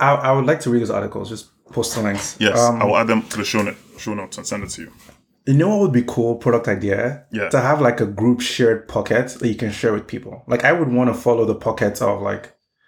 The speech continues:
Speaker 1: of, like, people I find interesting. Like, I wanna follow the stuff you post, the posts
Speaker 2: Yes.
Speaker 1: you save to your pocket to read later.
Speaker 2: Yes, yes.
Speaker 1: Um,
Speaker 2: That, that's a great
Speaker 1: I don't think
Speaker 2: idea,
Speaker 1: that
Speaker 2: actually.
Speaker 1: exists. Anyway, stuff I read. So this past week, I finished this, this book called The Man Who Beat the Market by Ed Thorpe.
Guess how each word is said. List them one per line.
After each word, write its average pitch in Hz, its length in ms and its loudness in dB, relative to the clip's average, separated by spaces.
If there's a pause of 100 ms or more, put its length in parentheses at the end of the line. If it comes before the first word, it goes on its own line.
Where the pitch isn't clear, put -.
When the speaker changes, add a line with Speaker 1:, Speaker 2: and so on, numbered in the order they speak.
(500)
Speaker 1:
of, 110 200 0
like, 110 360 -2
people 120 260 2
I 101 60 2
find 104 260 0
interesting. 101 480 -4
Like, 101 120 -2
I 107 40 2
wanna 117 180 4
follow 107 340 2
the 101 100 -4
stuff - 340 0
you 104 140 4
post, - 440 -10
the 117 100 0
posts 123 280 0
Speaker 2:
Yes. - 20 4
Speaker 1:
you 120 100 4
save 110 280 0
to 110 100 -4
your 104 60 0
pocket 104 280 -2
to 101 100 -2
read 101 160 0
later. 104 140 4
Speaker 2:
Yes, - 380 -2
yes. - 540 0 (180)
Speaker 1:
Um, 101 600 -8
Speaker 2:
That, 127 180 2
that's 131 160 2
a - 60 0
great 107 180 2
Speaker 1:
I 92 40 4
don't - 100 0
think 135 40 -2
Speaker 2:
idea, 120 60 4
Speaker 1:
that 107 80 -2
Speaker 2:
actually. 104 200 -8
Speaker 1:
exists. - 200 -12 (1040)
Anyway, 139 240 4
stuff 190 280 2
I 208 60 0
read. 147 220 4
So 139 100 0
this - 160 2
past - 440 -8 (200)
week, 120 640 0
I 120 40 2
finished 131 380 2
this, - 80 -6 (220)
this 120 160 2
book 107 240 0
called 113 240 2
The 110 40 0
Man 107 240 2
Who 107 120 -2
Beat 107 160 0
the - 60 -2
Market 101 360 0
by 101 120 2
Ed 95 200 0
Thorpe. 117 420 0